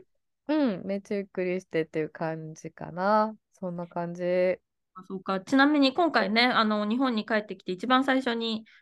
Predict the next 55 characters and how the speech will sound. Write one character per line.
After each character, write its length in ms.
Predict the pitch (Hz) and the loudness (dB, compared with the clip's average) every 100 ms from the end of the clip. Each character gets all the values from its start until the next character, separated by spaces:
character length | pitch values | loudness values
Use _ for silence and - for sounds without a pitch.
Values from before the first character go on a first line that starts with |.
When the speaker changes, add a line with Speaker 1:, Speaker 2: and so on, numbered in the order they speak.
| _ | _
Speaker 2:
多 100 | 247 | 0
分 240 | 190 175 175 | 0 -2 0
東 200 | 247 233 | 0 4
京 140 | 254 | 2
コ 120 | 262 | 2
ミ 160 | 233 220 | 0 -2
コ 140 | 151 | -6
ン？ 120 | 220 - _ | -6 -12 _
東 240 | - 226 220 | -6 -4 -2
京 180 | 233 220 | -2 0
コ 140 | 233 | 2
ミ 140 | 226 | 0
ッ 20 | 240 - | -2 -10
ク 80 | 240 | -14
ス 100 | - | -8
コ 200 | - 240 | -2 0
ン？ 180 | 240 - _ _ _ _ _ _ _ _ _ | -2 -8 _ _ _ _ _ _ _ _ _
Speaker 1:
う 40 | 226 | -6
ん。 40 | |
う 20 | 190 | -6
ん。 80 | - _ _ | -8 _ _
コ 120 | - | -4
ミ 100 | 226 | -2
ッ 60 | 220 | 0
ク 100 | 220 | 0
コ 120 | 220 | 0
ン 100 | 196 | 2
ベ 120 | 185 | 2
ン 40 | 175 | 0
シ 120 | - | -4
ョ 100 | 147 | -4
ン？ 60 | 254 _ - | -6 _ -4
Speaker 2:
コ 100 | 254 | 0
ン 80 | 254 | 2
ベ 120 | 254 | 2
ン 60 | 220 | 0
シ 120 | 190 | -6
ョ 40 | |
ン 140 | 180 185 | -6 -2
の 280 | 208 - _ _ _ - | -2 -2 _ _ _ -6
取 80 | 214 | 0
材 180 | 214 | 0
に 120 | 208 208 | 0 -4
行 40 | |
っ 20 | |
て 80 | 220 | -2
た 140 | 208 | -2
と 80 | 196 | -2
思 140 | 190 196 | -4 -4
う 20 | |
ん 40 | |
で 100 | 190 | -4
す 100 | 185 | -6
け 100 | 185 | -4
ど、 400 | 185 208 190 - | 2 4 4 2